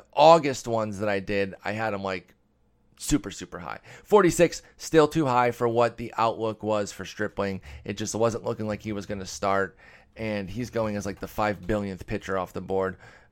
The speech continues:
the hundred nineteenth pitcher, three hundred eighth pick.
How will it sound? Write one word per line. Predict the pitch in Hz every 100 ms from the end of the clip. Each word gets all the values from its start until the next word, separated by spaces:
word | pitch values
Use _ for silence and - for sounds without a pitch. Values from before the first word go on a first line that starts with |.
| - - _ -
the | 107 104 101 101
hundred | 127 123
nineteenth | 117 113 117 110 -
pitcher, | 113 113 107
three | 107 113
hundred | 107 104
eighth | 98 -
pick. | 110 101 -